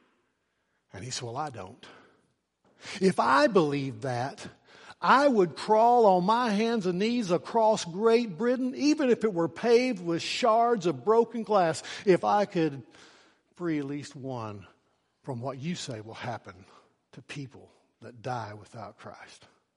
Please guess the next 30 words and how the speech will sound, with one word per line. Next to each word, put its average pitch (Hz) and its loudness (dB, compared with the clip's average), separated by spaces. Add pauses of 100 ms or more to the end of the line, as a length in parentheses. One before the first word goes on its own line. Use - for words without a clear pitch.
(3500)
Let 214 -6
me 202 -2
ask - -10
you, 185 -6 (1080)
do 127 -6
you 131 -4
believe 160 -6
in 165 -16
hell? 165 -14 (2250)
Do 139 -6
you 220 2
believe 247 0
that's 190 2
an 160 2
actual 190 -4
place? 208 -4
Do 165 -6
you 220 0
believe 208 2
it's 180 -2
an 156 0
agonizing 208 -2
place? 214 -8
Do 175 -6
you 208 0
believe 240 0
it's 240 -2
an 269 -2
always 175 -2
place? - -14